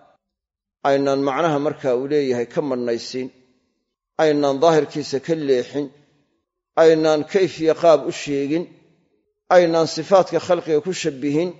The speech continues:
xaqeennu waa saas. Maynu saa u rumayno.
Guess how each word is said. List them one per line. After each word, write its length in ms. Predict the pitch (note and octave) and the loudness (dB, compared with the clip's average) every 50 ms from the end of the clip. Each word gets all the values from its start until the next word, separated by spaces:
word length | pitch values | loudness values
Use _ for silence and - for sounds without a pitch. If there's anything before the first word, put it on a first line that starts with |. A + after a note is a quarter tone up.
| _ _ _ _ _ _ _ _ _ _ _ _ _ _ _ _ _ _ _ - | _ _ _ _ _ _ _ _ _ _ _ _ _ _ _ _ _ _ _ -8
xaqeennu 340 | E3 C3+ C3 C#3 B2+ B2 A#2 G#2+ | -6 -4 -2 -2 -2 -2 -2 -4
waa 60 | A2 | -4
saas. 260 | - - F2 C#2+ - - - - - _ _ _ _ _ _ _ _ _ _ - | -6 -8 -12 -14 -14 -18 -20 -20 -20 _ _ _ _ _ _ _ _ _ _ -12
Maynu 160 | A2 A2 G#2 | -10 -10 -8
saa 200 | - - E3+ F#3 | -6 -4 -4 -4
u 60 | F3+ | -4
rumayno. 360 | D#3 D3 B2 - - - - | -6 -10 -12 -14 -16 -18 -20